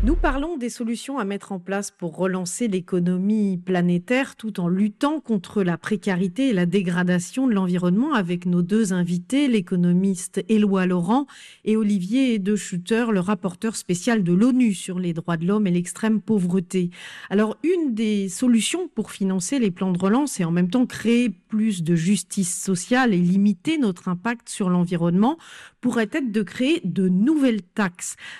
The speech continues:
Alors, le plan de relance de l'Union européenne s'élève à sept cent cinquante milliards d'euros. Plusieurs taxes sont envisagées. Une taxe carbone aux frontières, une taxe gafa sur les géants du numérique, une taxe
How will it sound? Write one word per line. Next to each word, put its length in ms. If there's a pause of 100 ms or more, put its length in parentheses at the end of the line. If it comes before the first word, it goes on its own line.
(120)
Alors, 160
le 120
plan 240
de 160
relance 460
de 120
l'Union 340
européenne 560
s'élève 400
à 80
sept 340
cent 260
cinquante 540
milliards 440
d'euros. 560 (440)
Plusieurs 760 (100)
taxes 480
sont 320
envisagées. 800 (260)
Une 160
taxe 260
carbone 420
aux 40
frontières, 720
une 200
taxe 300
gafa 500
sur 240
les 180
géants 380
du 180
numérique, 680
une 180
taxe 380